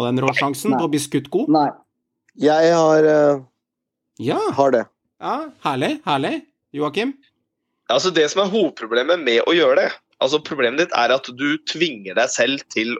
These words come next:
Speaker 4: å måtte gjøre et bytte, sannsynligvis, hvis den, eh, ene keeperen blir, eh, suspendert for en skade, eller av en eller annen grunn ikke, eller møter harde kamper, da.
Speaker 1: Ok.
Speaker 4: Eh, og det er derfor jeg unngår det, fordi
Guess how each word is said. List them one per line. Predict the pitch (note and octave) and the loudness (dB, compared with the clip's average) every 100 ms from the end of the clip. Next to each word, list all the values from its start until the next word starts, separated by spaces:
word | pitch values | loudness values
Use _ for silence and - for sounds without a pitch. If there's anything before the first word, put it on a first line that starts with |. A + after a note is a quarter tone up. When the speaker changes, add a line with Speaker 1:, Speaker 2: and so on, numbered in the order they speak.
| - | -8
Speaker 4:
å | |
måtte | B2 - | -10 -4
gjøre | D3 A2+ G2 | 0 2 2
et | B2+ | 0
bytte, | C3 - - C#3+ | -4 -2 -4 -2
sannsynligvis, | - C3 C#3 C#3 D#3+ - G2+ | -4 -2 -2 -2 -2 -4 -4
hvis | A#2+ - - - _ _ _ | -4 -4 -8 -12 _ _ _
den, | B2+ B2+ C3 | 0 0 0
eh, | B2+ - | 0 2
ene | C3 A2 | 0 -2
keeperen | A#2 G#2 A#2 A2+ A#2 | -4 -4 -2 -4 -2
blir, | A2 A2 G#2+ | -2 -2 0
eh, | A2 G#2+ | 0 0
suspendert | G2 G#2 A2+ A2 C#3 - | -4 -4 -2 0 0 -2
for | - | -6
en | G#2+ | -4
skade, | - C3 A2 G2+ | -2 0 2 2
eller | A#2+ A#2 A2+ _ _ _ - | 0 0 -2 _ _ _ -2
av | B2 | 0
en | A#2+ | 0
eller | A#2+ | 0
annen | A#2+ | 0
grunn | B2 | -2
ikke, | A#2+ B2+ - G#2 - | -4 -6 -2 0 0
eller | A#2 B2+ | 0 0
møter | B2 C#3 A#2 - B2 | -2 -2 -2 0 0
harde | D#3+ A#2 G#2+ | 2 2 2
kamper, | - D3+ A2 E3 | 0 -2 -2 -2
da. | D#3+ - | -2 -4
Speaker 1:
Ok. | C3 | -8
Speaker 4:
Eh, | B2+ D3+ - _ - B2 B2 B2 B2 | -6 -8 -12 _ 0 2 2 2 2
og | - | 2
det | C3+ | 2
er | C#3 C3 | 0 -2
derfor | - | -2
jeg | D#3+ B2 G2+ A2+ A#2+ | -2 0 0 -2 -4
unngår | A2+ B2 B2+ | -10 -8 -2
det, | C#3 | -2
fordi | - C3+ A#2 | -2 -4 -2